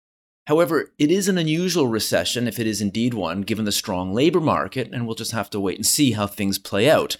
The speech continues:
Perhaps the biggest economic story right now is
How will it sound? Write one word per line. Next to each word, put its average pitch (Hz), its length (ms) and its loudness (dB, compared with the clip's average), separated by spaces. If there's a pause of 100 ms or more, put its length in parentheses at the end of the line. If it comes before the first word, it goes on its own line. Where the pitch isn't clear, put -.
(440)
Perhaps 123 380 0
the 120 60 0
biggest 143 640 2
economic 123 520 0
story 98 300 0
right 87 240 -2
now 90 380 -4
is 101 400 -4